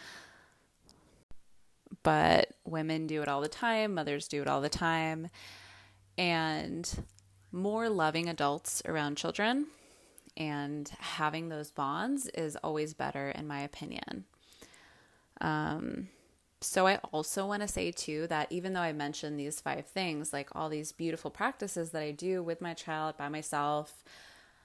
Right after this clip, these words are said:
I also feel at the same time that there is absolutely no substitute for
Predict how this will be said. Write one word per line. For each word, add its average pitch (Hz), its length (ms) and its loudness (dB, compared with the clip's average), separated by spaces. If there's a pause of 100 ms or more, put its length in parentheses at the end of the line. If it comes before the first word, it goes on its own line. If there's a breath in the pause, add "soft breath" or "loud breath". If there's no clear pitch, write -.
(340 loud breath)
I 175 600 4
also 156 320 -6
feel 151 200 -6
at 147 80 -12
the - 60 -16
same 143 240 -4
time 151 340 -6
that 165 200 -6
there 143 300 -2
is 147 340 -4 (180)
absolutely 156 1000 -4 (440)
no 185 360 -6
substitute - 800 -4
for 156 680 -6